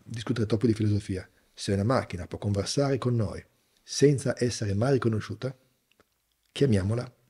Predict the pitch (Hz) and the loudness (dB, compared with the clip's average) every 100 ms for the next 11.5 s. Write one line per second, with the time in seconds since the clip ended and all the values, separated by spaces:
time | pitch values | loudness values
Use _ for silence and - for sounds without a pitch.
0 | _ _ _ - - _ - 156 - 117 | _ _ _ -16 -16 _ 0 0 4 4
1 | 92 123 - 127 107 104 - 98 80 104 | 4 -2 -4 -4 -2 -4 -4 -8 -10 -14
2 | - _ _ - _ _ 160 127 104 - | -18 _ _ -20 _ _ -2 -2 -4 -4
3 | 117 104 - 107 104 92 - - - - | -6 -6 -4 -2 -2 -2 -10 -14 -16 -18
4 | - - - - - _ _ _ _ _ | -20 -20 -20 -20 -20 _ _ _ _ _
5 | _ 123 139 123 85 - _ _ _ _ | _ 2 6 6 4 -10 _ _ _ _
6 | _ _ _ _ - 135 147 262 101 107 | _ _ _ _ 4 6 6 2 -2 -4
7 | - 92 98 - - 98 - 101 95 95 | -6 -8 -8 -10 -6 -6 -4 -2 0 0
8 | 90 - 104 - 104 98 92 131 113 117 | -4 -6 -6 -6 -6 -4 -2 0 0 0
9 | 107 95 117 123 110 104 104 - 117 92 | 0 2 2 2 2 2 0 2 2 2
10 | - 98 107 123 98 - 110 101 98 90 | -2 -4 0 0 0 -2 -2 0 -2 -2
11 | 107 107 - 90 | -6 -6 -10 -12